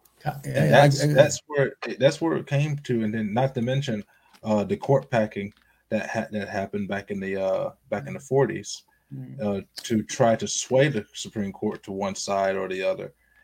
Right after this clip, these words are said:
Speaker 2: And
Speaker 1: Yeah.
Speaker 2: now the Supreme Court has become political for the first time, and God knows when.
Speaker 1: So I, I wanna ask you, DeAndre, as an African American or Black American,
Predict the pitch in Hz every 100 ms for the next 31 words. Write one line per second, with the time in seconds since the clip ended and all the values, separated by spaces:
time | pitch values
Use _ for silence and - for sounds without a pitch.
0 | - 104 98 117 120 113 - 123 113 -
1 | 131 120 - 104 - 107 - 110 107 120
2 | 113 123 117 104 98 - 107 98 - 110
3 | 101 - 110 107 101 95 98 95 95 90
4 | 92 104 98 90 101 98 92 95 92 90
5 | 87 _ _ _ _ _ _ _ _ _
6 | _ - 147 185 156 180 165 180 175 165
7 | 143 147 139 139 135 131 131 120 123 127
8 | 131 131 135 139 135 135 131 127 123 -
9 | 117 113 - - - 123 123 117 117 110
10 | 113